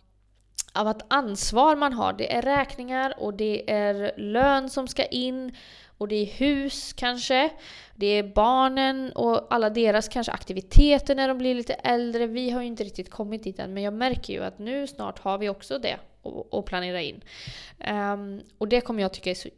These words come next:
så otroligt kul. Det vet, <laughs> det vet jag, för jag bara längtar efter att få hänga med mina barn på deras aktiviteter.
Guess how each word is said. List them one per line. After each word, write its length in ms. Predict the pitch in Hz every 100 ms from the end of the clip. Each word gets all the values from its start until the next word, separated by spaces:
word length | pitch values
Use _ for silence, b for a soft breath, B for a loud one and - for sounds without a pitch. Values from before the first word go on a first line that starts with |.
| _
så 220 | - - 196
otroligt 460 | - 277 202 170
kul. 240 | 226 202 180
Det 100 | 214
vet, 320 | 220 233 226
<laughs> 80 | 196
det 80 | 202
vet 300 | 190 180 -
jag, 140 | 233
för 80 | 202
jag 100 | 196
bara 80 | 196
längtar 480 | 190 220 170 - 262
efter 200 | - 180
att 80 |
få 120 | - 190 - -
hänga 300 | 190 185 185
med 180 | 247
mina 160 | 220 180
barn 260 | - 147 -
på 120 | 190
deras 260 | 180 175
aktiviteter. 680 | 180 - - - - - -